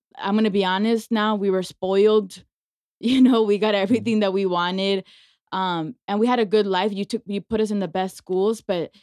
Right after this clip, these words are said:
Speaker 1: I just wanted to know, like, what advice you have for me? Like, if I have a kid, how did you balance it?
Speaker 2: Uh, oh, boy.
Speaker 1: <laughs>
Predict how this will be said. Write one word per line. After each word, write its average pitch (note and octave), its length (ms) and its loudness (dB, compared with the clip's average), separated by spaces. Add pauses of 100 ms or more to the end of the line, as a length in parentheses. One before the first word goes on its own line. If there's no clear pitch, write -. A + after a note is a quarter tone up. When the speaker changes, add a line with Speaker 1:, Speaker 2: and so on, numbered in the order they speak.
(140)
Speaker 1:
I G3 140 -4
just A3 160 -2
wanted A3 340 0
to F3+ 380 -4
know, G3 580 -2
like, F3+ 280 -4 (280)
what G#3 220 -2
advice G#3 400 -2
you G#3 60 -2
have F#3+ 180 -8
for F#3+ 100 -8
me? F3+ 160 -6
Like, D#3+ 240 -6 (140)
if F#3 420 -8 (560)
I G3 100 -2
have G#3+ 240 -2
a G3+ 120 0 (340)
kid, A#3 420 4 (280)
how G#3+ 160 -4
did A3 180 -4
you A3+ 140 -2
balance F3+ 400 -6
it? D3 200 -4 (640)
Speaker 2:
Uh, A#2+ 520 -4 (800)
oh, B2+ 180 -4
boy. G#2+ 340 -8
Speaker 1:
<laughs> A3+ 60 -4